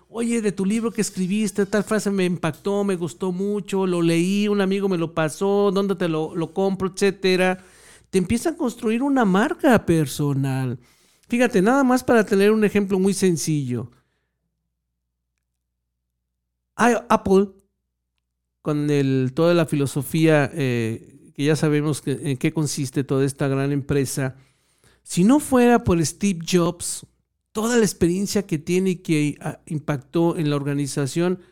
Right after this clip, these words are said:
pues Apple no sería lo que es hoy en día.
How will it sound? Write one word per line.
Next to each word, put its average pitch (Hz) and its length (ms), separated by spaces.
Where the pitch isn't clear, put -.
pues 160 180
Apple 202 240
no 208 140
sería 196 300
lo 190 140
que 160 120
es 160 140
hoy 165 160
en 139 100
día. 180 360